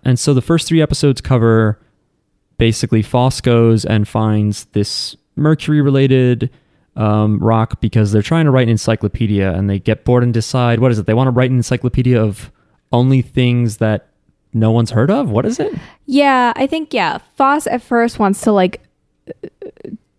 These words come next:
Speaker 2: think big and just wants to go after things that no one's heard of so that they can document it. But it's like, you could just start with, like, the basics, um,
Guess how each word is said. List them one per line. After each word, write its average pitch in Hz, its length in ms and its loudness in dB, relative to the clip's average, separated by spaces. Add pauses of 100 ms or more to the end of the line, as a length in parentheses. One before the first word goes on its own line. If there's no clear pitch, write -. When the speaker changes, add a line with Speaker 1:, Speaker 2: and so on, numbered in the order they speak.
Speaker 2:
think 196 260 2
big 175 420 2
and 190 200 0
just - 160 -6
wants 170 200 -2
to 196 60 0
go 175 140 2
after 175 280 -2
things 180 300 -2
that 180 100 0
no 170 100 2
one's 180 180 2
heard 175 160 0
of 196 200 0
so 175 140 -2
that 180 140 -10
they 180 100 -2
can 170 120 -4
document 214 560 0
it. 311 260 -4 (120)
But 196 120 2
it's 190 140 -2
like, 190 380 0 (220)
you 220 80 2
could 403 200 2
just 254 160 0
start - 240 0
with, 190 160 -2
like, 185 200 -6
the 180 100 -2
basics, - 760 -10 (140)
um, 175 480 0